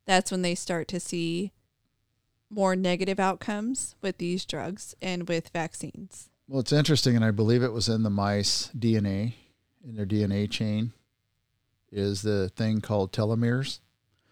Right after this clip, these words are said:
Speaker 2: which they have a longer telomeres tail, which tends to make them get better with the treatment.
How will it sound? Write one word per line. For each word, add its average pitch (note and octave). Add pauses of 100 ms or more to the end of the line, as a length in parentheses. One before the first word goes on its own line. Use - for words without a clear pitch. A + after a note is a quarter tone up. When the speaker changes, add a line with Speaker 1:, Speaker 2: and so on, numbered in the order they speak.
(240)
Speaker 2:
which A#2
they A2+
have A2
a G#2+
longer G#2
telomeres G#2+ (260)
tail, A#2 (880)
which A2+ (100)
tends A#2
to A#2
make G#2+
them G#2+ (400)
get A2+
better B2+ (760)
with C3
the C#3
treatment. D#3